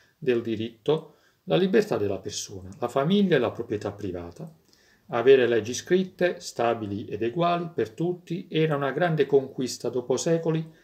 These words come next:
dominati dall'incertezza e dal disordine dei privilegi feudali. Diffuso anche nei paesi europei controllati dalla Francia, il Codice Napoleonico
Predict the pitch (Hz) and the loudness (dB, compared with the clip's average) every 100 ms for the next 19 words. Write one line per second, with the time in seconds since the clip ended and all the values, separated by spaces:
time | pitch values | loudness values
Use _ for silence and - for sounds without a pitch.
0 | _ - 143 143 175 113 98 - 104 117 | _ -2 2 4 4 -2 -4 -6 -2 0
1 | 123 165 156 127 - 107 104 - 147 156 | 0 -2 0 -2 -2 -6 -6 -6 -8 -8
2 | - _ _ - 127 135 170 185 117 104 | -14 _ _ -6 2 2 2 -2 0 -2
3 | 107 113 123 139 190 185 110 87 90 104 | -2 -2 0 2 2 0 0 -4 -8 -8
4 | 87 82 85 87 - _ _ _ _ _ | -8 -8 -14 -20 -20 _ _ _ _ _
5 | _ _ - 143 - 202 196 180 170 - | _ _ -10 -10 -2 2 4 4 2 0
6 | 147 135 120 113 117 107 107 110 113 131 | -2 -2 -4 0 0 0 0 -2 0 0
7 | 180 170 156 127 110 110 110 107 110 131 | 2 2 -2 -6 -6 -2 -2 -2 0 0
8 | 156 185 185 170 170 160 - _ _ _ | 2 0 -2 -2 -4 -6 -8 _ _ _
9 | 131 117 - 127 117 - 113 117 151 165 | -6 -4 2 2 2 -4 -6 -2 0 2
10 | 123 127 139 - 160 - | 0 -2 -6 -4 -4 -4